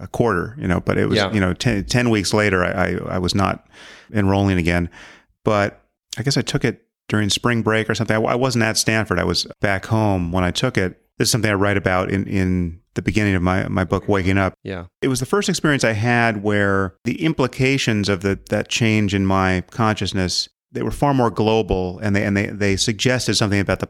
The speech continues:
Speaker 1: the possibility of changing one's consciousness in a more durable way. I, I, I, I wasn't left thinking, "Wow, ecstasy is amazing," or, you know, you know, that's a, that was a very interesting drug experience.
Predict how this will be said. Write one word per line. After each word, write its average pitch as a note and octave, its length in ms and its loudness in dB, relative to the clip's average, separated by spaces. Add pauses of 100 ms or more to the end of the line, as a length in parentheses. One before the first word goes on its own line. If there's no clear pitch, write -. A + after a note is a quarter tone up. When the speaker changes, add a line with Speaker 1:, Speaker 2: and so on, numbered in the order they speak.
(120)
Speaker 1:
the - 80 -6
possibility G2+ 720 0
of E2 100 -2
changing F#2+ 640 0
one's E2+ 360 -2
consciousness F2 640 -2
in E2+ 80 -4
a E2 40 -2
more D#2+ 200 -4
durable E2+ 600 -4 (540)
way. E2+ 400 0 (240)
I, A2 280 0
I, A#2+ 240 -2
I, A#2+ 100 -2
I C3+ 100 0
wasn't B2 320 0
left A2 220 0
thinking, G2 300 0
"Wow, F#2 360 0 (560)
ecstasy G#2+ 480 0
is F2+ 100 0
amazing," F2+ 520 2
or, F2 180 0
you F#2+ 100 -2
know, G2 100 -2
you F#2 180 0
know, F2+ 40 2
that's F2 200 0
a, G2 60 0
that F#2+ 200 0
was F2+ 120 -4
a G2 220 -8
very F#2+ 280 0
interesting F#2 280 -2
drug F#2+ 280 0
experience. F2+ 520 0